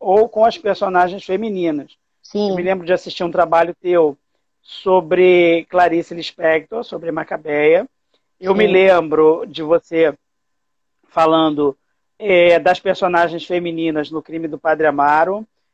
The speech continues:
Speaker 1: Me lembro de você falar, por exemplo, de uma autora que eu acho que é da sua predileção também, que é Flor Bela Espanca.
Speaker 2: Sim.
Speaker 1: Tem uma história também com Flor Bela Espanca, não tem?
Speaker 2: Então, eu acho que todas elas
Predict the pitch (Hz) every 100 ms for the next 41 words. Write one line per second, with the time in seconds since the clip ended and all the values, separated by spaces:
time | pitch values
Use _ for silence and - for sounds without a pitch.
0 | _ 160 170 190 190 170 180 - 180 -
1 | 185 180 170 196 190 151 185 190 208 220
2 | - _ _ - 180 190 180 190 190 190
3 | 180 - 208 - 220 202 180 156 165 160
4 | 170 160 160 160 165 208 _ _ _ 190
5 | 180 208 190 190 208 - 180 170 - 143
6 | _ _ _ _ _ _ _ _ _ _
7 | - 185 208 220 - 190 190 185 175 175
8 | 160 175 160 160 160 - 156 143 147 139
9 | 151 175 185 _ _ _ _ _ _ _
10 | _ _ _ _ 311 381 - 214 220 233
11 | 240 - 233 247 262 285 247 233 233 226
12 | 202 -